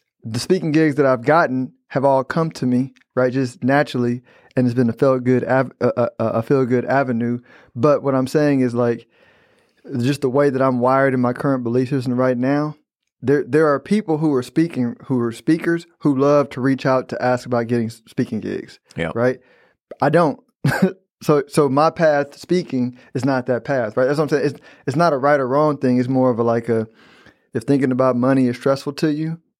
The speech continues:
Speaker 1: don't think about money, right? It won't stop money coming to you. You know, I don't, I don't think about doing speaking gigs. They come to me, <laughs> right?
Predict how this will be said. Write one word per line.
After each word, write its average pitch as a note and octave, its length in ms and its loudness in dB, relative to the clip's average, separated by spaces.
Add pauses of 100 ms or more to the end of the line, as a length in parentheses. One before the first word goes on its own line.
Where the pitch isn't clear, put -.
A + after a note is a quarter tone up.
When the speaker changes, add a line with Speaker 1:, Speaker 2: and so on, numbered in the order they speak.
(140)
Speaker 1:
don't B2+ 220 2
think B2 140 0
about A2+ 240 0
money, B2+ 320 -2 (400)
right? B2 200 0 (220)
It E3 120 2
won't E3+ 220 2
stop D#3 260 0
money C#3 220 2
coming E3 300 -2
to B2 160 0
you. B2 140 -2 (420)
You A#2+ 80 -6
know, A2+ 100 -4
I C#3+ 80 0
don't, E3 220 2 (320)
I D3 60 0
don't D#3+ 180 2
think D3 220 -2
about C3 240 0
doing B2+ 180 0
speaking B2+ 380 -2
gigs. A#2 420 -2 (240)
They A#2 100 -8
come F3 260 0
to - 120 -6
me, - 220 -12 (340)
<laughs> - 340 -8
right? C#3 360 2